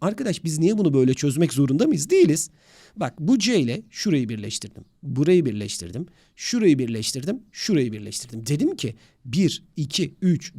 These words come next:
dört, beş, altı, yedi. Şuradan şurası kaç birim? Yedi birim. Bir, iki, üç, dört, beş,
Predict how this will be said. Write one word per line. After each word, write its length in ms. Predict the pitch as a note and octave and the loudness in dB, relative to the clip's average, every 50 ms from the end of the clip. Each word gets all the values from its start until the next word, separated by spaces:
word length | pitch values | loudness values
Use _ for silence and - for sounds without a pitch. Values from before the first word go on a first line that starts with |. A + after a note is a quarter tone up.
| B2+ | -2
dört, 300 | A#2 E3+ F3 C#3+ A2+ - | 0 2 2 2 -2 -6
beş, 440 | - A#2 A2 E3+ E3+ D3+ A#2 - - - _ | -14 -4 0 0 0 0 -2 -4 -10 -10 _
altı, 340 | E3 F3 E3+ C#3 - - G3 | -2 -2 -2 0 -2 -2 -2
yedi. 300 | D3+ B2 G2+ F#2+ A2 - _ _ _ _ _ _ | -2 -4 -4 -6 -10 -16 _ _ _ _ _ _
Şuradan 480 | - - - D4 D4+ B3+ A3 G3 D3 C#3 | -8 -2 0 0 2 2 2 0 0 0
şurası 400 | C#3 - G3+ D#3 C#3+ - E3+ - | -2 -2 -2 -2 -2 -2 -4 -4
kaç 280 | - A#3+ A#3 - - | -4 -4 -4 -4 -2
birim? 260 | E3 D3 D#3 G#3 A#3 - - _ _ _ _ C#3 | -2 -2 -2 -2 -8 -10 -18 _ _ _ _ -8
Yedi 300 | C3+ C#3 D#3 D3 C3 B2 | 0 2 2 2 2 0
birim. 160 | G#2 G2 F#2+ - - - - _ _ - | -6 -8 -12 -16 -20 -20 -20 _ _ -4
Bir, 320 | B2+ E3+ G#3 E3 - - - - | 0 2 2 2 0 -2 -10 -4
iki, 380 | G3 F#3 F3 F3+ - - - - - | -4 -4 -4 -2 -6 -8 -8 -6 -4
üç, 300 | G3+ F#3 D3+ - - C#3+ A#2+ | -2 -2 -2 -4 -10 -6 0
dört, 320 | C#3 G3 F#3 C#3 - - - | 2 2 2 2 -2 -6 -4
beş, 400 | C3 F3 F#3 D#3+ B2+ - - | 0 0 2 2 0 -2 -8